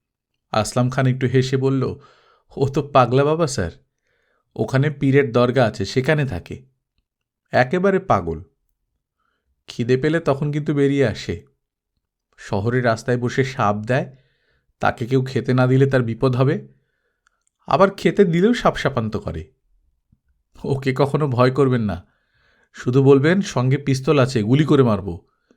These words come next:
দেখবেন কিভাবে দৌড়ে পালায়। একেবারে শেয়ালের মতো কেল্লাবাড়ির জঙ্গলে লুকিয়ে যাবে।"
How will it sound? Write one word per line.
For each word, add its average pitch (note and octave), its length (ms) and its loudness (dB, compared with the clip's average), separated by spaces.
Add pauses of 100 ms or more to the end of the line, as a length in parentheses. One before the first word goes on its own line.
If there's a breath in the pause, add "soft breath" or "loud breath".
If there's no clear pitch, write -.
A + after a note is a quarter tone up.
(520)
দেখবেন A2+ 440 0
কিভাবে B2 320 2
দৌড়ে A2 300 0
পালায়। F2 360 -2 (1400)
একেবারে B3+ 380 -2
শেয়ালের D3+ 500 0
মতো E3+ 240 0
কেল্লাবাড়ির C#3+ 600 0
জঙ্গলে C3 420 2
লুকিয়ে C3 340 0
যাবে।" F#2+ 420 -6